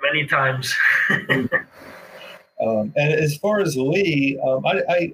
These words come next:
Speaker 2: I didn't know Lee terribly well. I was in touch with him for a bit. Um, through
Speaker 1: Right.
Speaker 2: Bob,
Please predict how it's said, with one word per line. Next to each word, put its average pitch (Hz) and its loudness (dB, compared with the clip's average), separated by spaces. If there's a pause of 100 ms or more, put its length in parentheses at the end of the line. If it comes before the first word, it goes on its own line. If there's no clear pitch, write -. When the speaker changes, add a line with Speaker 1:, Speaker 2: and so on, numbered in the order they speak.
(140)
Speaker 2:
I 175 0
didn't 240 -2
know 262 2
Lee 202 0
terribly 175 0
well. 190 0
I 160 2
was 151 -2
in 156 -2
touch 156 0
with 143 -4
him 151 2
for 127 0
a 110 -2
bit. 131 0 (340)
Um, 110 0
through 151 2
Speaker 1:
Right. 139 0
Speaker 2:
Bob, 120 -2